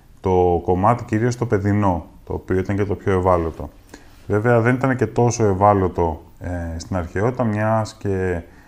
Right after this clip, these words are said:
ένα μεγάλο τμήμα του αρχαίου ποταμού Στύμφαλου περνούσε στις, ε, ανατολικές, ε, παρυφές της πόλης, άρα δημιουργούσε ένα φράγμα για τις πολιορκητικές μηχανές.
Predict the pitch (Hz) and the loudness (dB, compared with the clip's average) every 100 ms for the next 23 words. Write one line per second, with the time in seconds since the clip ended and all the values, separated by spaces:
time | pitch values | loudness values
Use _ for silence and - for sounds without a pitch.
0 | - - 101 101 98 107 110 98 - 104 | -20 -8 -2 -2 2 2 2 0 -2 -2
1 | 104 95 - 92 90 87 87 82 110 110 | -2 -2 -2 0 2 0 -2 -4 -2 -2
2 | 104 95 92 92 90 - 98 95 92 95 | -2 -2 0 -2 -4 -4 -4 -2 0 0
3 | 107 143 143 104 101 104 107 104 92 73 | 0 -4 -2 -2 0 -2 -2 -2 -4 -4
4 | - - - - - - - 107 101 - | -6 -6 -6 -8 -14 -8 0 0 0 -6
5 | - 90 85 80 78 76 76 95 98 95 | -6 -4 -4 -6 -6 -8 -2 0 0 0
6 | 98 92 104 98 85 - - - - - | -2 -2 0 2 0 -4 -16 -20 -20 -18
7 | 76 78 - - 82 - - - - 95 | -16 -16 -16 -18 -18 -20 -20 -20 -4 0
8 | 92 92 - 101 87 - - - - 98 | 0 0 2 2 2 -4 -14 -18 -4 2
9 | 95 110 156 175 - - - - - - | 2 2 -2 -6 -12 -20 -20 -20 -8 0
10 | 123 135 120 110 101 113 131 139 131 117 | 2 4 4 2 0 -2 0 0 0 0
11 | 120 120 113 113 - 120 120 95 98 127 | 0 2 2 0 0 4 6 4 2 0
12 | 165 156 107 104 107 - 101 - 104 101 | -2 -6 -4 -2 -2 -4 -6 -2 -2 -2
13 | 101 101 123 113 110 101 98 92 82 - | -4 -4 -2 0 -2 -2 -2 -2 -4 -10